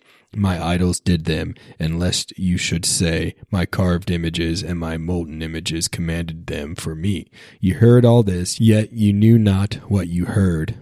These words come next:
But I also made new things known to you, things about to happen from that present time, yet you said, 'Not so.'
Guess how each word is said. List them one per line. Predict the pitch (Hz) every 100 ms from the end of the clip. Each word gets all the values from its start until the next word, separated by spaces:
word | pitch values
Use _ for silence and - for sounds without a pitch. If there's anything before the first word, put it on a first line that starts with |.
| -
But | 87 95 101 90
I | 87 85
also | 95 107 - 98
made | 95 92
new | 92 107
things | 104 98 90 90
known | 87 85 85
to | -
you, | 90 95 85 80 - -
things | 101 98
about | 95 90 90 92
to | 95 87
happen | 110 110 113 101
from | - 90
that | 85 82 -
present | 95 87 87
time, | - 107 101 101 - - _
yet | 90 78
you | 90
said, | - - 85 82
'Not | 80 78 -
so.' | - 87 73